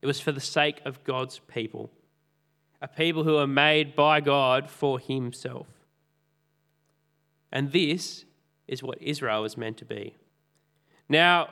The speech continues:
on the opposite of King Hiram, we meet the Philistines. And the Philistines do not approve of David's kingship. So continuing from verse seventeen. When the Philistines heard that David had been anointed king over Israel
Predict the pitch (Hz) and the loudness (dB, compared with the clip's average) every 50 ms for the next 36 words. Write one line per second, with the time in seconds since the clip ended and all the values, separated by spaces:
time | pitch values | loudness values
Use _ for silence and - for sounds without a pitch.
0 | - - 156 180 170 - 175 196 185 196 - 196 170 156 156 - 160 143 135 127 | -4 -2 -2 0 0 2 0 0 0 0 0 0 0 0 0 0 -2 -2 -2 -2
1 | 131 123 117 113 113 131 170 180 - - - - - _ - 139 139 135 135 143 | -2 0 0 0 0 -2 -4 -8 -14 -20 -20 -20 -20 _ -6 -4 -4 -2 -2 -2
2 | 139 147 143 - - _ - 160 139 - - 151 147 143 139 135 - 123 107 101 | -4 -4 -6 -10 -20 _ -18 -18 -16 -10 -6 -4 -4 -4 -4 -4 -4 -4 -4 -4
3 | 98 98 - - - - _ _ _ _ _ _ - 143 147 143 - - 233 226 | -6 -8 -16 -20 -20 -20 _ _ _ _ _ _ -4 -4 -4 -2 2 2 4 4
4 | 226 214 - 170 147 139 139 143 147 143 - - 139 139 139 156 160 175 185 - | 2 2 2 2 2 2 2 0 -2 -4 -4 -4 -2 0 4 4 4 4 4 0
5 | - 147 - - 165 160 156 151 143 139 135 139 135 127 - 135 127 131 127 131 | -4 -8 -6 -2 0 2 4 4 2 2 0 -4 -6 -2 0 0 2 2 0 -4
6 | - - - - 127 123 120 - - 107 - _ _ _ _ _ _ _ _ - | -8 -8 -8 -8 -8 -6 -8 -10 -10 -12 -12 _ _ _ _ _ _ _ _ -4
7 | - 151 143 143 143 - 165 151 147 143 135 123 - 135 123 123 131 127 127 127 | -2 -2 -2 -2 -4 -2 0 0 2 0 0 -2 -4 -6 -4 -2 -2 -2 -2 -4
8 | - - - - - - - 127 120 113 110 - 117 110 104 - - _ _ _ | -6 -12 -18 -20 -12 -8 -6 -6 -6 -6 -8 -8 -8 -8 -8 -10 -14 _ _ _
9 | _ _ _ _ _ _ _ _ _ _ _ _ _ _ _ _ _ _ _ _ | _ _ _ _ _ _ _ _ _ _ _ _ _ _ _ _ _ _ _ _
10 | _ - 147 151 156 151 - - 180 185 175 - - 175 170 165 156 160 165 156 | _ -2 0 0 0 0 0 2 2 2 2 2 2 2 2 2 0 0 0 0
11 | 156 151 151 143 127 147 147 147 151 156 151 147 156 151 139 135 139 131 131 127 | 2 0 -2 -2 0 0 2 2 2 0 0 -2 -2 -2 -2 0 0 0 0 -2
12 | 123 120 139 147 147 - 147 135 - - - 147 135 151 131 117 - 80 143 151 | -2 -2 -2 -2 -2 -2 -4 -10 -8 -4 -4 -2 -2 -2 -4 -4 -4 -4 -6 -6
13 | 147 123 110 113 113 123 - | -6 -6 -8 -6 -6 -8 -8